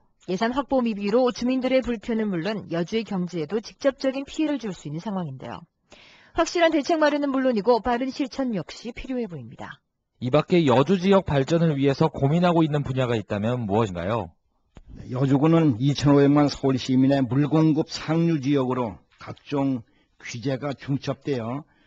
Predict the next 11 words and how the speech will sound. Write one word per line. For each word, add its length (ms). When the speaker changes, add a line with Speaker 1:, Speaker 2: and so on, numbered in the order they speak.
Speaker 3:
공장 500
하나 220
제대로 400
설치할 420
수 160
없어서 600
인구는 560
감소하고 840
순수한 580
농촌 440
지역으로 640